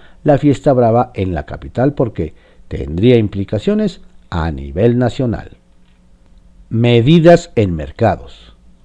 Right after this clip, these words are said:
Para evitar incendios en los mercados públicos, el gobierno de la Ciudad de México prepara nuevas reglas, entre los que destaca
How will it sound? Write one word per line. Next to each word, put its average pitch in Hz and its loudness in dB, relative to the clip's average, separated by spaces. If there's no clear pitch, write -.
Para 170 6
evitar 196 4
incendios 175 2
en 90 -4
los 76 -10
mercados 98 -2
públicos, 82 -6
el 113 0
gobierno 110 2
de 117 4
la 107 2
Ciudad 92 -2
de 131 2
México 120 -2
prepara 175 4
nuevas 147 4
reglas, 120 0
entre 110 0
los 90 -6
que 73 -10
destaca 110 -2